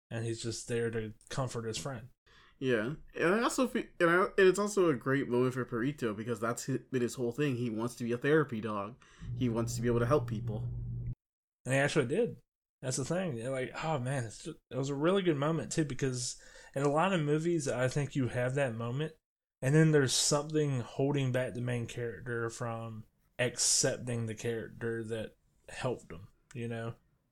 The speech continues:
Speaker 1: I
Speaker 2: Yeah.
Speaker 1: think there's a lot of movies that would have Puss then push Perito away afterwards and go, ah, just not accepting the fact that he can have friends 'cause he's a solo act, you know?
Speaker 2: Yeah.
Speaker 1: But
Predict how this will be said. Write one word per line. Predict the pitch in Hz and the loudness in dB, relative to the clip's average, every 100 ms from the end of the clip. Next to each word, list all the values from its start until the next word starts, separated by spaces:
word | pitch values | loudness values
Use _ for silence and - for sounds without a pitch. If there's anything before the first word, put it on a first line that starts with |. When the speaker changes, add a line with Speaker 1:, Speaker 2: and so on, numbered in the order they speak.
| - | 0
Speaker 1:
I | - | 6
Speaker 2:
Yeah. | 160 | 6
Speaker 1:
think | 147 | 6
there's | 135 | 4
a | 127 | 2
lot | 131 151 | 2 4
of | |
movies | 147 143 143 135 | 2 2 2 4
that | 131 | 2
would | 127 | 2
have | 123 127 113 | 2 0 -2
Puss | - 135 123 - | 0 0 2 0
then | 131 120 117 113 107 - | 0 -2 -2 -6 -8 -6
push | - 139 - - - - _ _ - | 0 0 0 -6 -14 -20 _ _ -10
Perito | - 127 120 - 120 | -4 -2 -2 -2 0
away | 113 123 127 | -2 -2 -2
afterwards | 107 101 - 95 110 107 - - _ _ _ _ _ - | -4 -8 -12 -16 -16 -16 -16 -16 _ _ _ _ _ -8
and | 117 113 | -6 -2
go, | 113 113 - - | -2 -2 -4 -4
ah, | 123 113 110 104 110 117 120 | -2 0 -2 -4 -8 -8 -4
just | 131 - - | -2 -2 -4
not | 127 139 135 | 0 2 2
accepting | 117 - 139 120 123 120 | 2 2 2 0 -2 -2
the | |
fact | - 120 95 | -4 -6 -6
that | 113 107 | -6 -4
he | 123 | -4
can | 120 107 | -4 -4
have | 117 107 | -6 -6
friends | - 120 104 104 107 - - _ - | -8 -8 -8 -10 -10 -10 -12 _ -8
'cause | 127 110 - | -4 -2 -2
he's | 113 | -2
a | 113 | 2
solo | - 131 110 98 | 4 4 2 -6
act, | 92 92 - - - - | -10 -12 -16 -18 -18 -14
you | 107 | -12
know? | 107 113 - _ _ | -8 -10 -12 _ _
Speaker 2:
Yeah. | 151 131 107 117 135 | 2 4 4 2 2
Speaker 1:
But | 127 - | 0 0